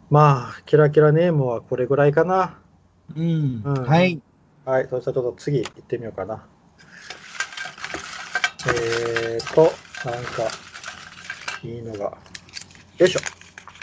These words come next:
Speaker 1: はい。注目される人ってなんか特徴あるの？だって。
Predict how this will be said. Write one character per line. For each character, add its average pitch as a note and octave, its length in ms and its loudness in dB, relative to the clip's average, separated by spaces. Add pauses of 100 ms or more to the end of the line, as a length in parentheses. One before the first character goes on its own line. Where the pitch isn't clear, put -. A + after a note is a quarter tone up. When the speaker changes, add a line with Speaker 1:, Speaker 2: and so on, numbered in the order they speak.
(1700)
Speaker 1:
は D#3 60 6
い。 - 60 4 (1900)
注 G#3 320 12
目 G#3+ 300 6
さ F3+ 160 4
れ F3 100 6
る D#3 100 2
人 C#3+ 180 -6
っ - 40 -4
て - 180 -12
な C#3+ 140 -2
ん F3 80 -4
か - 140 -8
特 - 240 -12
徴 D#3 420 4
あ E3 100 6
る C3 140 2
の？ F#2 180 -14 (1700)
だ - 80 -18
っ - 40 -18
て。 - 280 -16